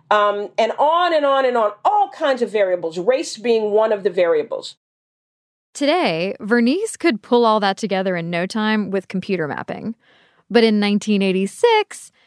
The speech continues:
Speaker 2: she had to plot it all out by hand. She spent a year crunching the numbers and mapping the data.
Speaker 1: And it turns out that it didn't matter where you lived in these United States.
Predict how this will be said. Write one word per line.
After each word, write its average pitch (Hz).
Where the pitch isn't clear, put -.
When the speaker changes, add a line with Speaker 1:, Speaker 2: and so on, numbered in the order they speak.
Speaker 2:
she 403
had 320
to 302
plot 233
it 220
all 196
out 175
by 160
hand. 156
She 285
spent -
a 285
year 202
crunching 220
the 302
numbers 190
and 202
mapping 175
the 170
data. -
Speaker 1:
And 254
it 240
turns 320
out 302
that 220
it 190
didn't 294
matter 285
where 269
you 294
lived 262
in 233
these 240
United 196
States. -